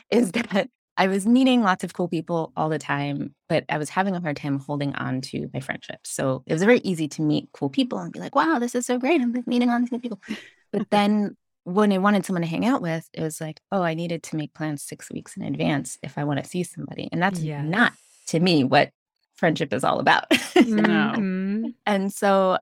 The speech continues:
Speaker 1: I started digging into this topic using, uh, the same process I was using at work, doing user experience design and research and, and investigation and qualitative interviews. I started doing the same thing with friendship. And I started doing that around twenty fifteen to say, like,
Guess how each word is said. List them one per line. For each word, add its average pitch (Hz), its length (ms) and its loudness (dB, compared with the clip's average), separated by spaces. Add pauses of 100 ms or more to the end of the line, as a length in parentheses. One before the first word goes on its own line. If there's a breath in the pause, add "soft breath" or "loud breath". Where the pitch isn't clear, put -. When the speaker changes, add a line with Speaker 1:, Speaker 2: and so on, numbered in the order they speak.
Speaker 1:
I 190 120 4
started 240 340 2
digging 196 300 0
into 175 240 -2
this 156 360 -4 (120)
topic 156 320 -2 (200)
using, 202 420 2 (120)
uh, 143 320 0 (100)
the 170 80 -4
same 196 320 -2
process 170 380 -2
I 147 60 -2
was 143 120 -4
using 143 240 -2
at 131 120 -6
work, 147 200 -4 (200)
doing 147 240 0
user 143 220 0
experience 143 380 -6
design - 240 -8
and 147 120 -8
research 139 400 -6
and, - 280 -10
and 147 120 -8
investigation 151 640 -8
and 147 140 -10
qualitative 156 440 -2
interviews. 143 340 -4 (260)
I - 40 -6
started 262 220 6
doing 262 220 4
the 214 60 0
same 196 260 -2
thing 208 180 0
with 180 140 -2
friendship. 247 500 0 (140)
And 165 340 -4 (300 soft breath)
I 165 140 -2
started 233 340 0
doing 202 200 0
that 175 100 0
around 156 220 0
twenty 160 260 0
fifteen 156 720 -4
to - 160 -8
say, 170 300 -4
like, 151 240 -6